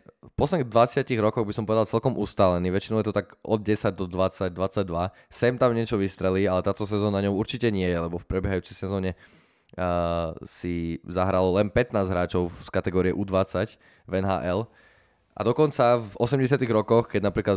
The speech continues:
Vincent Lukáš bol na vrchole, samozrejme nezahral si v N H L, lebo bola situácia, aká bola, ale vtedy bolo tých juniorov v N H L oveľa viac. Takže, e, myslím, že pokojne môžeme tento hoax vyvrátiť. A kto si chce k tomu pozrieť nejaké, e, fakty, dôkazy,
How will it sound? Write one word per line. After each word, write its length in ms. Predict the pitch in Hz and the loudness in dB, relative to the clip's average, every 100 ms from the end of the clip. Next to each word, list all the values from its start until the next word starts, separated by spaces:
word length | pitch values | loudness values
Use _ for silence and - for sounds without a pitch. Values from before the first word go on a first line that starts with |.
| 90 | 0
Vincent 240 | 98 117 | -4 -2
Lukáš 240 | 98 101 104 | -2 0 0
bol 160 | 101 | 0
na 80 | 101 | 0
vrchole, 400 | 92 90 95 98 | -2 -2 0 0
samozrejme 480 | 101 98 98 92 92 | 0 -2 -2 -2 -2
nezahral 320 | 98 92 92 | -2 -4 -6
si 80 | 87 | -6
v 140 | 90 | -8
N 20 | |
H 160 | 90 90 | -4 -4
L, 160 | 90 87 | -2 -2
lebo 80 | |
bola 240 | 85 92 90 | -2 -2 -2
situácia, 400 | 92 95 92 92 | -4 -6 -4 -4
aká 160 | 95 | -4
bola, 320 | 92 90 92 101 - - | -2 0 0 -2 -8 -6
ale 160 | 104 - | -4 0
vtedy 320 | 135 135 120 | 0 2 4
bolo 160 | 110 | 2
tých 240 | 104 110 110 | 2 -2 -2
juniorov 480 | 113 107 101 95 92 | 2 4 4 2 -2
v 80 | |
N 80 | 107 | 0
H 240 | 110 104 87 | 2 2 2
L 20 | |
oveľa 240 | 110 113 95 | 0 0 0
viac. 220 | 90 92 - - - _ _ _ _ | -2 -4 -8 -20 -20 _ _ _ _
Takže, 640 | 92 95 98 104 98 95 87 | -4 -2 0 4 4 4 2
e, 420 | - 95 90 90 87 - - 65 104 | -2 -2 -2 -4 -6 -14 -16 -8 -4
myslím, 160 | 110 | -2
že 80 | 101 | 0
pokojne 400 | 196 - 104 98 | 0 2 0 2
môžeme 320 | 98 101 95 92 | 0 0 -2 -2
tento 240 | 95 90 | -2 0
hoax 320 | 92 92 - - | 0 0 -4 -8
vyvrátiť. 640 | 87 92 95 - 95 87 | -4 -2 -2 -2 -6 -6
A 0 | |
kto 240 | - 113 | 0 0
si 160 | - 107 | 0 -2
chce 160 | 113 - | -4 -2
k 60 | |
tomu 80 | 101 | -2
pozrieť 320 | 95 101 98 | 0 0 0
nejaké, 300 | 101 98 92 85 | -2 -2 -2 -4
e, 60 | - _ _ _ - 98 92 90 | -6 _ _ _ -10 -4 -2 2
fakty, 320 | 120 - 104 | 0 0 0
dôkazy, 460 | 113 - 104 101 | 0 2 0 0